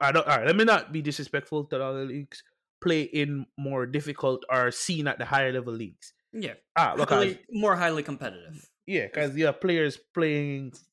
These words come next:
Speaker 1: for, uh, playing in England, La Liga, well, um, Premier League, La Liga, Serie A,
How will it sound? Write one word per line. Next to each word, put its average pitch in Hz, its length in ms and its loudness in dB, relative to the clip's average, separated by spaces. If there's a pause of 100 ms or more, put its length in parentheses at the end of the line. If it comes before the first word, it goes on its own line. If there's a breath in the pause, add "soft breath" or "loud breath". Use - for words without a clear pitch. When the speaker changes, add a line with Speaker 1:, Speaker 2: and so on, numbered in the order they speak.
(200)
Speaker 1:
for, 151 280 -10
uh, 135 200 4
playing 139 320 -4
in 131 200 -8 (280 soft breath)
England, 196 480 4 (880)
La 160 100 4
Liga, 139 480 2 (480)
well, 151 160 6
um, 160 180 -4 (160)
Premier 208 220 4
League, 202 280 -2
La 170 120 2
Liga, 147 440 0 (560)
Serie 180 320 2
A, 139 380 0